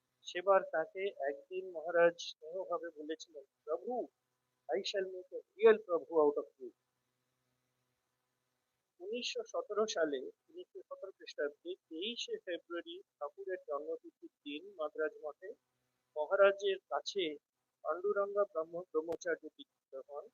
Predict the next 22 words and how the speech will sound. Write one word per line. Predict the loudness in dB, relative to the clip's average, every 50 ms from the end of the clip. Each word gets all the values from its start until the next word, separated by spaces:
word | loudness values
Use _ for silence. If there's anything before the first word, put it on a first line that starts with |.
| _ _ _ _ _ _ 6
তার | 6 8 8
নাম | 6 4 0 0 2 2 0 -2 -4
হয় | -8 -8 -8
ব্রহ্মচারী, | -8 -12 -14 -12 -12 -10 -10 -8 -10 -10 -10 -14 _ _ _ _ _ _ _ _ _ _
আহ, | -16 -12 -10
সিদ্ধ | -6 -6 -6 -6 -8 _ -6 -6 -6 -6
চৈতন্য। | -8 -12 -12 _ -12 -14 -14 -16 -20 -20 -20 _ _ _ _ _ _ _ _ _ _ _ _ _ _ _ _ _ _ _ _ _ _ _ _ _ _ _ _ _ _ _ _ _ _ _ _ _ -10
উনিশশো | -8 -6 -6 -6 -6 -6 -6
কুড়ি | -6 -8 _ _ _ -20 -20 -18 -16 -16 -16 -16
খ্রিস্টাব্দে | -18 _ _ _ _ -20 -20 -20 -6 -4 -2 -2 -2 -4 -8 -8 -6 -6 -6 -6 -8 _ _ _ _ _ _ _ _
বারোই | 4 4 4 4 2 -4 -8 -10 -12 -8 _
জানুয়ারি | 0 2 2 2 0 -4 -8 -8 -8 -10 -16 -18
স্বামীজির | -18 -18 -18 -18 -18 -18 -16 -14 -14 -14 -14 _ _
তিথি | -20 _ -20 -20
পুজোর | -20 _ _ _ -8 -8 -8 -8
দিন | _ _ -10 -10 -8 -8 -10 -14 _ _ _ _ _ _ _ _ _ _ _ _ _ _ _ _ _ _ _ _ _ _ _ -10
ব্রহ্মানন্দজি | -8 -8 -8 -10 -10 -10 -10 -8 -10 -12 -14 -14 -18 -20
মহারাজ | -20 _ _ _ _ -6 -6 -6 -6 -8 _ _ _ _ _ _ _
ভুবনেশ্বরের | -20 -20 _ _ _ _ -14 -12 -12 -12 -12 -10 -10 -10 -12 -12 -14 -12 -8
মঠে | -8 -8 -8 -10 _ -18 -18
তাকে | -14 -12 -12 -12 -14 _ -20 -20
সন্ন্যাস | _ _ -20 -20 -12 -4 -2 -2 -2 -4